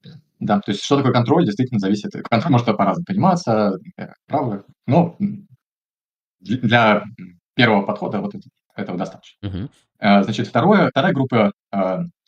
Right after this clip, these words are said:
Speaker 1: обсуждений условий контроля концентрируется на представлении о знаниях. Вот они исходят из такой, если контроль,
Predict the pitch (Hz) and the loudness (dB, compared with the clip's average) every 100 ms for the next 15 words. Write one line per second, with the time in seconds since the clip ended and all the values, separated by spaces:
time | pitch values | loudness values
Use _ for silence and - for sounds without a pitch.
0 | _ _ 104 123 110 123 107 87 - 101 | _ _ -6 -2 2 4 4 2 -4 -4
1 | 104 101 107 101 208 127 - - 104 101 | -2 0 -2 0 2 0 -4 -4 -2 0
2 | 165 143 107 98 104 117 110 104 104 87 | 0 0 -2 -2 2 4 4 4 2 0
3 | - _ _ _ _ _ - - 101 123 | -4 _ _ _ _ _ -10 0 2 4
4 | 175 165 131 - - - 139 131 117 107 | 4 4 2 -4 -14 -2 2 2 2 -2
5 | 104 120 117 104 110 120 - 127 135 | -2 2 2 2 0 2 2 4 4